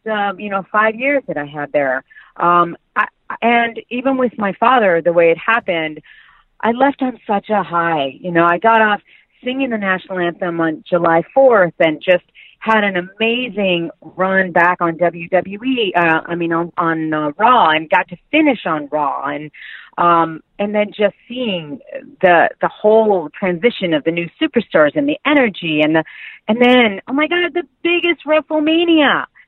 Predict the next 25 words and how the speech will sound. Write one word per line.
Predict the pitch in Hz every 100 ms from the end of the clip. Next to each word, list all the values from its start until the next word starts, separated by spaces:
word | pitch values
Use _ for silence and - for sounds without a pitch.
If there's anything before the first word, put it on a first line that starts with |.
| _ -
ever! | 320 330 349 262 156 -
I |
got | 208 226 -
to | 226 208 _
finish | 294 302 262 -
with | 202 160 160
that | 226 277 277
WrestleMania. | 262 269 254 247 277 285 196 143 160
<laughs> |
It's | - -
like, | 269 - _ -
whoa. | 659 320 220 160 131
<laughs> | 139 330 359 - 113 - 320 285 - - - 190 -
So, | 277 269 254 - _ _ _
yes, | 254 240 214 - _
God | 196 180 - -
took | 202 -
care | 202 190
of | 180
me. | 165 151 - - -
The | 180
company | 208 196 214 196
was | 185 175 -
great. | 233 220 170 139
And | 175 170